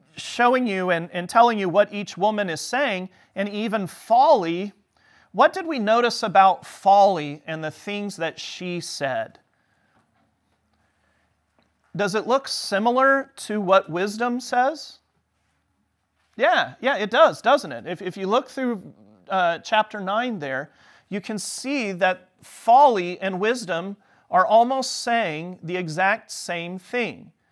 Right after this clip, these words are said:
Saying, uh, "Whoever is simple, let him turn here. Whoever lacks sense." Pro-, uh, Solomon is trying to teach us and say, it's not always so easy to know which path is folly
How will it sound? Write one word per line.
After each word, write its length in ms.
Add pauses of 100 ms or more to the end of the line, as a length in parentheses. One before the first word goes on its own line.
(320)
Saying, 600 (220)
uh, 300
"Whoever 420
is 120
simple, 480
let 140
him 180
turn 240
here. 300
Whoever 300
lacks 280
sense." 460 (480)
Pro-, 100
uh, 540
Solomon 480
is 180
trying 340
to 120
teach 320
us 260
and 100
say, 340 (320)
it's 240
not 200
always 400
so 480
easy 540
to 180
know 240
which 380
path 380
is 160
folly 640